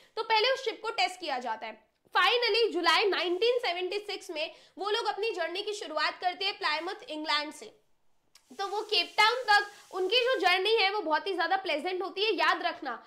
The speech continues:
केप टाउन तक उनकी जर्नी काफी ज्यादा प्लेजेंट होती है। अब वो ईस्ट साइड, केप टाउन से ईस्ट की साइड उन्हें निकलना होता है। ईस्ट की साइड निकलने से पहले नरेटर दो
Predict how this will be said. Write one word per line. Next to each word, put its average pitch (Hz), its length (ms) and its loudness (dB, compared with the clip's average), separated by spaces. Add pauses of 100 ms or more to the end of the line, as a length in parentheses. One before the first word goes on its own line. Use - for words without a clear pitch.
(240)
केप 415 280 4 (140)
टाउन 466 280 4 (100)
तक 415 260 4 (100)
उनकी 370 400 0
जर्नी 339 560 0
काफी 381 540 2
ज्यादा 320 460 4 (100)
प्लेजेंट 349 460 -6
होती 349 300 -6
है। 370 160 0 (540)
अब 427 220 4
वो 508 120 4 (140)
ईस्ट 440 320 4
साइड, 294 320 0
केप 349 300 -2
टाउन 392 220 2
से 453 100 -4 (140)
ईस्ट 427 300 0
की 415 80 2
साइड 349 300 0
उन्हें 370 180 -2
निकलना 320 380 -4
होता 330 240 -4
है। 392 160 -8
ईस्ट 415 240 -4
की 427 80 -2
साइड 403 280 -2
निकलने 320 360 -6
से 370 120 -8
पहले 285 300 -6
नरेटर 320 480 -6
दो 330 200 -4